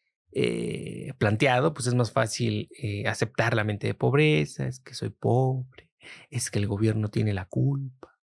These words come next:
es que mis padres tienen la culpa, y es que todo mundo tiene la culpa menos yo.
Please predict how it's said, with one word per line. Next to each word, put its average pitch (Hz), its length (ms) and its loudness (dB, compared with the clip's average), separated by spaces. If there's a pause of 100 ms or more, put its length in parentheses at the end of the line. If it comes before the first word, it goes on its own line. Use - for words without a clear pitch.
(400)
es 120 160 2
que - 140 0
mis 107 180 2
padres 107 460 0
tienen 107 340 -2
la 107 80 -8
culpa, - 600 -10 (600)
y 123 160 6
es 123 200 4
que 120 120 0
todo 113 280 4
mundo 117 320 4
tiene 110 280 2
la 98 140 -2
culpa 175 420 2
menos 120 400 -6
yo. - 200 -12